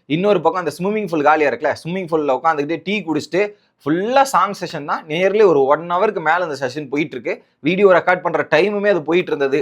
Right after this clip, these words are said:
அப்படின்றதா குறிப்பிடத்தக்கது. சரி, இப்ப அன்அஃபிஷியல் வோட்டிங் போவோம். அஃபிஷியல் வோட்டிங் கிடைக்கல, அதனால தான் அன்அஃபிஷியல் வந்திருக்கேன். So, எப்பவும் போல திவ்யா முதலிடத்தில் இருபத்தொரு புள்ளி நாற்பத்திரெண்டு, ஒரு லட்சம் வாக்குகளை கடந்து விட்டார்கள். So,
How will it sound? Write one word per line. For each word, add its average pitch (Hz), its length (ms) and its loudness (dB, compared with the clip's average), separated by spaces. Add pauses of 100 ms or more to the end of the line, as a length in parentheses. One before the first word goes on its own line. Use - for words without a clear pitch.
(100)
அப்படின்றதா 127 500 -2
குறிப்பிடத்தக்கது. 113 600 -6 (380)
சரி, 190 180 2
இப்ப 147 160 0 (100)
அன்அஃபிஷியல் 190 480 -2
வோட்டிங் 156 320 -2
போவோம். 147 340 0
அஃபிஷியல் 151 460 -2
வோட்டிங் 127 280 -2
கிடைக்கல, 156 320 0 (120)
அதனால 131 260 -4
தான் 139 140 0
அன்அஃபிஷியல் 123 500 -8
வந்திருக்கேன். 117 380 -4 (520)
So, 208 120 2
எப்பவும் 220 340 4
போல 214 180 4
திவ்யா 180 400 2 (140)
முதலிடத்தில் 180 680 0
இருபத்தொரு 196 540 4
புள்ளி 175 180 2
நாற்பத்திரெண்டு, 156 580 0 (380)
ஒரு 175 200 4
லட்சம் 220 320 2
வாக்குகளை 180 420 2
கடந்து 170 280 0
விட்டார்கள். 151 440 2 (920)
So, - 100 -8